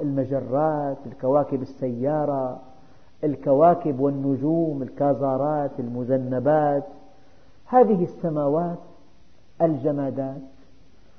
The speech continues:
وهذه الأرض وما فيها من جبال ووديان وصحارى وأغوار وشواطئ وبحار وبحيرات وأسماك وأطيار وحيوانات،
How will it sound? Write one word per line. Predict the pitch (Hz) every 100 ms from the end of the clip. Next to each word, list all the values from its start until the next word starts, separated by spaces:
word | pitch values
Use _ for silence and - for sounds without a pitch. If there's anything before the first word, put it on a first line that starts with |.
| - 160
وهذه | 170 247 208 196 196
الأرض | - 185 175 190 - - -
وما | 196 185 170
فيها | 180 156 147
من | 151 147
جبال | 135 139 139 139 131
ووديان | 139 135 120 123 135 135 131 131
وصحارى | 127 127 127 - - 131 131 127 127 - - - - -
وأغوار | 156 160 131 131 135 147 135 135
وشواطئ | 127 127 131 123 139 147 143 135 135 131
وبحار | 127 131 - 147 143 135
وبحيرات | 120 120 117 127 127 135 147 143 139 - - - - - - -
وأسماك | 170 175 - 156 165 156 156
وأطيار | 139 - 139 - 147 165 160 143
وحيوانات، | 131 - 143 143 147 151 165